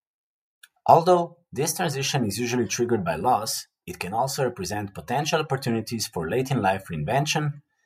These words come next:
especially in today's world where people are living longer and are healthier than ever.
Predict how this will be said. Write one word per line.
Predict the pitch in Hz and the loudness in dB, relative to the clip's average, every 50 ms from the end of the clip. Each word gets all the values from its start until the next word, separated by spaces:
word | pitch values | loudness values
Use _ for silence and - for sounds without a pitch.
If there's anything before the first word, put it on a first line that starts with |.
| _ _ _ - | _ _ _ -4
especially | - - - - 139 156 170 - - 156 143 | -4 -4 0 4 4 4 4 2 0 -2 -2
in | 135 | -2
today's | 135 110 92 104 110 107 95 95 | -4 -4 -4 -2 -2 -2 -2 -2
world | 98 98 104 101 - 92 | 0 0 0 0 -2 -6
where | 82 76 76 - | -10 -12 -10 -8
people | - 131 - 113 107 95 - | -6 -4 -2 -2 -2 -2 -2
are | 69 73 71 - | -4 -4 -4 -2
living | 90 131 156 165 170 156 | -2 0 2 2 4 6
longer | 143 131 131 131 127 123 123 123 127 - _ _ _ _ _ _ _ _ - | 6 6 6 6 6 4 2 2 0 -4 _ _ _ _ _ _ _ _ -10
and | - 92 95 87 | -8 -6 -4 -2
are | 90 85 - | -2 -2 -4
healthier | - - - 123 131 131 - 117 104 101 95 | -4 -2 -2 -2 -2 -2 -2 -2 -2 0 0
than | 92 101 101 - - | -2 -2 -4 -4 -6
ever. | 143 - - - 101 - | -8 -8 -8 -10 -16 -20